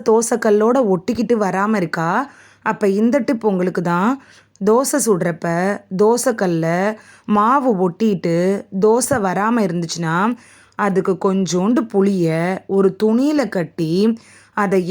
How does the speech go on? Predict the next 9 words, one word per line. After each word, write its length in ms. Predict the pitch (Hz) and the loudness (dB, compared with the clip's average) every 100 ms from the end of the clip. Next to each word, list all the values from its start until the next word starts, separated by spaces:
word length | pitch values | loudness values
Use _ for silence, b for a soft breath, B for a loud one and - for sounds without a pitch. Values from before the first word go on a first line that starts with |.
| 202 | 0
எண்ணெயில 380 | 247 311 311 233 165 | 2 2 2 0 0
தொட்டு 360 | 185 165 - 180 170 214 240 b b - | -2 -2 0 2 2 2 -2 b b -6
கல்லுல 360 | 226 226 269 294 220 208 | -4 0 2 2 0 2
தேய்ச்சிட்டு 420 | 214 269 285 247 208 | 2 2 -2 0 2
தோசை 260 | 196 214 233 | 2 2 0
சுட்டிங்கன்னா, 500 | 214 170 180 170 170 196 277 285 185 | -2 -2 -2 -2 0 0 0 -2 2
தோசை 320 | 208 233 240 196 | 2 2 0 2
மொறுமொறுன்னு 500 | 196 214 202 226 269 - | 2 2 2 0 0 0
சூப்பரா 420 | 220 196 247 233 | 0 0 -2 0